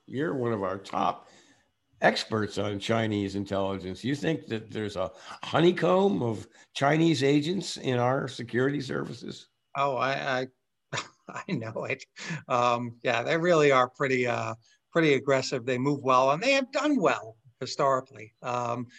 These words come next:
Speaker 2: so, uh, yeah, I, and seeing their actions as I have, uh,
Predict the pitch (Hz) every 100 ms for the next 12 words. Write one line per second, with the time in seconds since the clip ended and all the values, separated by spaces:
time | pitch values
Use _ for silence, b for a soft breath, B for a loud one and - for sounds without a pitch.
0 | B B - 147 139 139 131 127 127 156
1 | 143 117 - _ 123 120 120 - 127 113
2 | _ _ _ _ - - 196 190 180 160
3 | 156 - 143 135 131 120 120 117 B B
4 | - - -